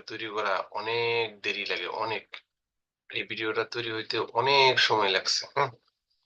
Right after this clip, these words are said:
তাই আমরা ইমেজ দিয়েই সবাই তৈরি করব, টেক্সট দিয়ে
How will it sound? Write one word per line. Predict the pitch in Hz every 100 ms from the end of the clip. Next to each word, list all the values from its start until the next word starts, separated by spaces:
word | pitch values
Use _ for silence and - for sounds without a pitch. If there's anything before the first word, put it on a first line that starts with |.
| _ _ _ _ -
তাই | 113 98
আমরা | 98 104 101 98 -
ইমেজ | 120 120 113 120
দিয়েই | 110 110 -
সবাই | 110 110 117
তৈরি | 117 117
করব, | 110 107 147 - _ -
টেক্সট | 98 101 98
দিয়ে | 101